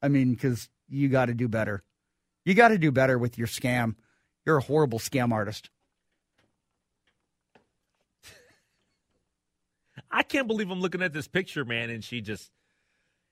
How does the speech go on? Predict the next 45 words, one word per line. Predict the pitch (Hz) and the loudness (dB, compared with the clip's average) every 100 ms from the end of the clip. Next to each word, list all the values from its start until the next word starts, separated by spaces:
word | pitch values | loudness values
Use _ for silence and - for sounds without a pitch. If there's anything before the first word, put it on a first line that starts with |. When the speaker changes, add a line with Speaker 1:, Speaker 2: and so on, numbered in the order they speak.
| _ | _
Speaker 2:
oh. | 110 | -10
Speaker 1:
She's | 107 294 254 | -2 2 2
smiling | - - 233 214 247 262 226 196 | 0 2 4 8 8 8 6 6
like | 196 | 4
she | - 226 | 4 6
doesn't | 220 233 | 6 6
have | 240 208 226 | 6 6 6
a | 214 | 4
care | - 202 220 247 | 2 4 6 6
in | |
the | 208 | 4
world. | 170 160 196 180 120 104 - _ _ _ _ - | 4 4 4 4 2 -4 -10 _ _ _ _ -8
It's | - | 2
like | 262 254 | 4 4
she's | - 226 | 0 0
throwing | - 247 240 | 4 4 6
a | 196 | 4
wooden | 160 180 202 185 | 6 6 6 4
javelin. | 139 139 147 160 156 117 90 85 _ _ _ _ _ _ _ _ _ _ _ _ | 2 4 6 6 4 0 -8 -20 _ _ _ _ _ _ _ _ _ _ _ _
I | 208 | 0
mean, | 233 | 0
it's | - | 2
kinda | 285 - 254 | 0 4 6
what | 214 | 6
it | 165 | 8
is. | 196 294 226 - - _ _ _ _ _ _ _ - | 4 4 0 -4 -20 _ _ _ _ _ _ _ 0
Like, | 208 | 2
I | 214 | 4
mean, | 240 | 4
she's | 190 247 156 | 4 2 4
got | 175 247 190 | 6 6 6
good | 240 196 | 2 2
form. | 202 190 208 | 2 4 4
She | - 220 | 2 4
doesn't | 233 233 | 4 4
look | 202 208 | 2 4
like | 208 190 | 2 2
she's | 180 147 | -2 -4
hurting | - 208 262 220 | 2 4 6 6
at | 156 | 4
all. | 135 131 175 - | 4 2 0 -2
Speaker 2:
<laughs> | - - _ - | -20 -20 _ -12
He | 165 | -12
said | - 147 | -10 -14
she's | 127 | -14